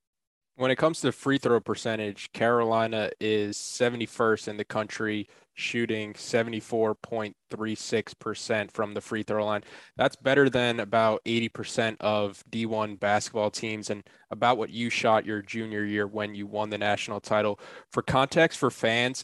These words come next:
how well do you shoot free throws in practice versus in games? And where's the, where's the difference there, I guess?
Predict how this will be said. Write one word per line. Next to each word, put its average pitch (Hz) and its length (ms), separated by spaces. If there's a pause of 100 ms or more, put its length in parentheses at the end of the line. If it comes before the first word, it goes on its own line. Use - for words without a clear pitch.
(140)
how 143 320
well 135 420
do 117 180
you 120 200
shoot - 400
free 117 240
throws 120 480
in 113 180
practice 123 720 (280)
versus 117 480
in 117 240
games? 110 420
And 104 160 (380)
where's 120 340
the, 110 380
where's 120 240
the 120 100
difference 98 440
there, 95 200
I 98 80
guess? 98 400